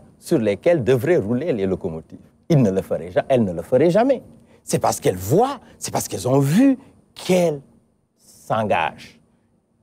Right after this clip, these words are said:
C'est parce qu'elles savent que l'investissement financier, l'investissement en termes, euh, d'apport, euh, euh, technique, de matériel qu'ils peuvent faire, bien sûr, avec l'application, avec l'implication,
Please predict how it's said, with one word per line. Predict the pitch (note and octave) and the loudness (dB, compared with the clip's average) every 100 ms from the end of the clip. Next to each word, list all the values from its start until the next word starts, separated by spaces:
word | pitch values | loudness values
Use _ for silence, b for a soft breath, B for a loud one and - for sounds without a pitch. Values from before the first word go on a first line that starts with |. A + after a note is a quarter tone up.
| _ - | _ -16
C'est | - B3 | -2 0
parce | B3+ A3+ - | 0 -4 0
qu'elles | A#3 - G3 - | 0 2 0 -2
savent | - D4 C#4 D#3 - B _ _ | -4 -2 0 -2 -6 B _ _
que | C4+ A3+ - - | 4 4 2 -4
l'investissement | D#3+ G#3+ A#3+ A#3 A3 G#3 - F#3+ F#3 E3+ | 0 4 4 4 2 0 -4 -6 -4 -4
financier, | - D#3 C#3 - D3 A2+ B B | -2 0 0 0 0 0 B B
l'investissement | D3 A3 B3 A3 G#3 G3 F3+ - D#3+ - | 2 4 4 2 0 -4 -6 -4 -2 0
en | C#3+ | -2
termes, | C#3 - D3+ C3+ B2+ B2+ B - | 0 2 2 2 -4 -6 B 2
euh, | D3 - | 2 2
d'apport, | C3 D3+ D3 - D3+ D3 C3 A2 - - | 0 0 0 2 2 4 2 -2 -10 -4
euh, | C#3 B2+ | -2 -2
euh, | C#3+ C3+ - | -2 -4 -2
technique, | F3 B2+ C3 C#3 G#2+ | -2 0 2 2 2
de | B2+ | 0
matériel | B2 C#3+ E3 D3 C3+ B2 | 0 0 0 2 0 0
qu'ils | B2+ | -4
peuvent | G#2+ C3 | 0 0
faire, | - D3 A2 | 2 0 0
bien | E2 B2 - B2 | -2 -2 0 0
sûr, | - D4+ F4+ B B - | 2 4 4 B B -4
avec | F#3+ G3 F4 - - - _ | -2 2 0 -2 -14 -20 _
l'application, | - D#3 F3+ F#3+ C4 - A3 - F3 - G3 | -8 -6 0 2 2 -2 -2 0 0 0 0
avec | - F3+ E3+ | 2 0 2
l'implication, | D#3+ C4 C#4+ C#4 A3 F#3 - D#3+ D#3 | 4 4 2 -2 -2 -2 0 -2 -2